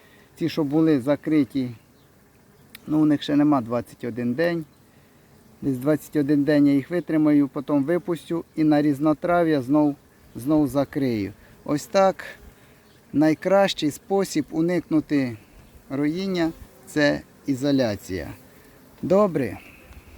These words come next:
Всім мирного неба, хороших нам привісів. І, звичайно, кожен хоче, щоб за свій труд була нормальна ціна на мед.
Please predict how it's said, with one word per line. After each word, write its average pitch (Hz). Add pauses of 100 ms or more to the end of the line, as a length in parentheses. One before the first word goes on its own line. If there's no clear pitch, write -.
(920)
Всім 175 (760)
мирного 156
неба, 185 (960)
хороших 156
нам 151
привісів. 175 (340)
І, 139
звичайно, 165
кожен 143
хоче, 160
щоб 120
за 127
свій 151
труд 165
була 139 (840)
нормальна 156
ціна 147
на 120
мед. 110